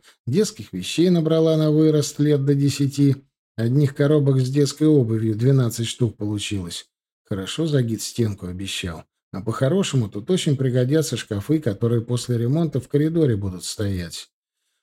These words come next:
По уму надо также попытаться сделать встроенный шкаф, но придётся оценить весь фронт работ для этого. Фурнитуры-то сейчас для этого нет. Если двери будут на неприспособленных для этого роликах заедать в пазах через раз — такой встроенный шкаф нам не нужен.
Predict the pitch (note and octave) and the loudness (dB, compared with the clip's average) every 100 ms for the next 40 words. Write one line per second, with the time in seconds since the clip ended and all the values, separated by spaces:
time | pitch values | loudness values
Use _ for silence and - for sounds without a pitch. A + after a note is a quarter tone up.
0 | _ - A#2+ E3+ G#3+ A#3 F#3 F#3 E3 D#3 | _ -6 -2 2 4 4 4 4 2 2
1 | F3+ D3+ D3 C#3+ C#3 C#3+ E3 D#3+ D3 B2+ | 0 0 0 0 0 0 0 0 0 0
2 | B2+ D#3+ D3 C#3+ - E3 F#3 C3 F2+ - | 2 2 2 -2 -4 0 2 2 0 -6
3 | - E2 - G#2 A2 A#2+ A#2+ E3 F3 D3+ | -10 -12 -8 -6 -4 -4 -2 -2 0 0
4 | C3+ C3+ C#3+ E3+ C3 C#3 C#3 C#3+ D#3 C#3 | 2 2 4 2 0 -2 0 0 2 2
5 | C#3 C#3+ E3+ D3 A#2 G#2 G2+ F2+ D#2+ D#2+ | 0 0 0 0 -2 -2 -4 -6 -12 -14
6 | - _ _ - B2+ C#3+ D3 D3+ B2 G2+ | -18 _ _ -2 2 4 4 4 2 0
7 | G2 A#2 - A#2 G#2+ A#2+ A2+ G#2+ A2 A#2+ | -6 -4 -2 -2 -2 -2 0 -2 0 2
8 | D#3 C#3+ _ _ _ _ _ - F2 A2+ | 0 -2 _ _ _ _ _ -12 -4 -2
9 | - B2+ A#2+ D#3+ D#3 A2+ C#3 C#3+ A#2+ C3 | 2 2 4 4 4 4 4 2 2 4
10 | C3 A#2 A#2 A#2 A2+ D3+ D#3 C#3+ B2 G#2+ | 4 0 -2 -2 0 2 2 2 2 2
11 | A2 C3 C3+ C3 B2+ C#3+ C#3+ B2 A2 G#2+ | 2 2 2 2 4 4 2 2 0 0
12 | A#2+ A#2 C#3 C#3 - B2 A2 C3+ B2+ C3 | 0 2 2 0 0 0 2 0 0 0
13 | B2 A2 A#2 C#3 C#3 - G2+ B2+ C3+ - | 0 0 2 0 0 -6 -2 0 0 0
14 | C#3 D#3+ E3 D#3 - A#2+ C#3+ C#3+ D3+ D#3 | 0 2 0 -2 -2 -2 0 0 2 2
15 | A#2+ A#2+ A#2+ G2 | 2 0 -4 -8